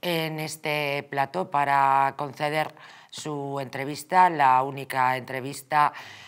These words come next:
en un, en un canal de televisión después de, en fin, del mare magnum, del follón, ¿verdad?, en el que... Eh, está metido o le quieren meter, cada uno que saque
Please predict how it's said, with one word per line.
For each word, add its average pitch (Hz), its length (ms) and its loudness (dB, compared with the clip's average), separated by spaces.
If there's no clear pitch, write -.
en 151 260 -6
un, 143 880 -10
en 175 120 -8
un 175 120 -8
canal 147 340 2
de 143 220 -6
televisión 143 840 -8
después 131 680 -10
de, 139 280 -8
en 127 160 -12
fin, 160 400 -10
del 143 580 -8
mare 139 320 -4
magnum, 160 560 -2
del 160 180 -8
follón, 160 680 -6
¿verdad?, 156 440 0
en 156 180 -8
el 147 180 -10
que... 156 420 -4
Eh, 131 720 -10
está - 320 -4
metido 147 580 -6
o 160 40 -2
le 143 180 -6
quieren 143 720 -8
meter, 143 480 -6
cada 139 240 -2
uno 135 240 -10
que 127 80 -14
saque 139 400 -6